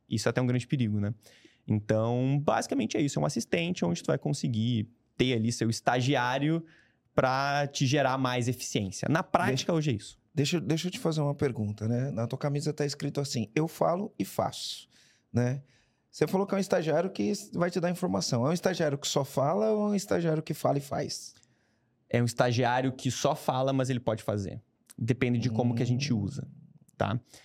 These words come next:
Speaker 1: Então, basicamente, a gente tem duas formas, né, de usar uma inteligência artificial. A gente pode usar ela própria pro nosso time, pro nosso conhecimento. Então, de vez a gente ir no Google, de vez a gente buscar uma informação, a gente busca essa informação.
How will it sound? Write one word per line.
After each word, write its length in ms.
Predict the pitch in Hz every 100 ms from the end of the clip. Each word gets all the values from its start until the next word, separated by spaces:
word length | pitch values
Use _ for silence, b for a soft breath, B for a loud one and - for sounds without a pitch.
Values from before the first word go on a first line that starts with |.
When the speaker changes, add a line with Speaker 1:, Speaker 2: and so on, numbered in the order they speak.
| B B
Speaker 1:
Então, 260 | - 113 117
basicamente, 640 | 110 156 - 143 135 151
a 40 | 131
gente 260 | 135 -
tem 340 | - 120 127 127
duas 460 | 110 113 151 165
formas, 480 | - 131 135 127 120
né, 100 | 117
de 100 | 110
usar 300 | 107 101 - _ _ _
uma 100 | 113
inteligência 440 | 107 110 104 104
artificial. 520 | 107 - - 85 - _ _
A 60 | -
gente 100 | 110
pode 280 | - 123 120
usar 200 | 113 123
ela 160 | 117
própria 480 | 117 - 117 131 -
pro 200 | 156 117
nosso 340 | 117 113 110 120
time, 420 | - 107 110 135
pro 160 | 135
nosso 460 | 113 110 123 151 -
conhecimento. 720 | - 110 107 113 107 107 127
Então, 160 | 107 113
de 80 | 110
vez 140 | 113
a 40 | 113
gente 140 | 107
ir 40 | 117
no 100 | 104
Google, 440 | 107 127 117 107
de 80 | 101
vez 100 | 110
a 0 |
gente 180 | 113 120
buscar 380 | 107 - 110 120
uma 120 | 120
informação, 480 | 113 110 107 107 113
a 40 |
gente 140 | 107 117
busca 460 | 104 120 160 -
essa 100 | 123
informação. 680 | - - 107 104 - 107 147